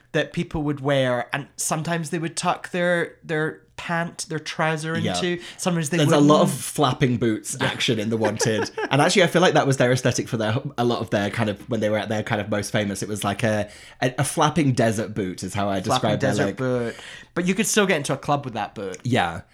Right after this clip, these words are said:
Speaker 1: That's a,
Speaker 2: They're,
Speaker 1: that's a leather shoe.
Speaker 2: they're very, I would describe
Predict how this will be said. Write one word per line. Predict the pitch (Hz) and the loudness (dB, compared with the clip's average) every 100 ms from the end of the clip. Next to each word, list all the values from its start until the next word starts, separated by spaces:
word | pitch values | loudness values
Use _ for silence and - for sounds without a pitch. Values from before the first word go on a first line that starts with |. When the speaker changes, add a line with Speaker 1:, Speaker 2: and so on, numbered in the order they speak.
| - - | -20 -2
Speaker 1:
That's | 131 | 2
a, | 139 | 4
Speaker 2:
They're, | |
Speaker 1:
that's | 151 170 | 4 2
a | 151 | 2
leather | 135 143 139 113 | 4 2 2 -2
shoe. | - 127 113 104 | -2 -2 -4 -2
Speaker 2:
they're | 127 131 | 2 2
very, | 113 131 147 175 180 - - _ _ _ | 4 4 4 4 2 0 -8 _ _ _
I | 131 131 | 2 2
would | 135 | 2
describe | 135 131 120 117 | 0 2 2 0